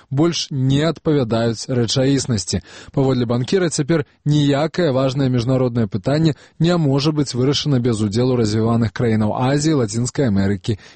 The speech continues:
і Афрыкі. У Ізраілі ў сераду арыштаваны былы мэр Іерусаліму, артадаксальны рабін Уры Лупалянскі. Арышт праведзены ў рамках расследавання гучнай справы аб хабарніцтве, звязанай з рэалізацыяй шэрагу будаўнічых праектаў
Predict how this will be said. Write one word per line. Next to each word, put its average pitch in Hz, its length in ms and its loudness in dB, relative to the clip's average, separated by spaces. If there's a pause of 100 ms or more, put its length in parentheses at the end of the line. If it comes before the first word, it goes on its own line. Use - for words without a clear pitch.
(100)
і 92 220 0 (200)
Афрыкі. 107 600 -2 (760)
У 156 140 4
Ізраілі 214 400 2
ў 170 40 -2
сераду 202 380 2
арыштаваны 147 540 0
былы 147 240 2
мэр 156 240 2
Іерусаліму, 156 800 2
артадаксальны 127 880 0
рабін 127 480 0 (120)
Уры 143 320 4
Лупалянскі. 135 1000 0 (440)
Арышт 139 360 0
праведзены 151 480 2
ў 135 80 2
рамках 135 380 -2
расследавання 143 640 0
гучнай 135 480 0
справы 151 400 0
аб 135 160 -2
хабарніцтве, 135 840 -2
звязанай 117 520 0
з 120 80 -2
рэалізацыяй 123 840 0
шэрагу 123 520 0
будаўнічых 131 800 0
праектаў 113 640 0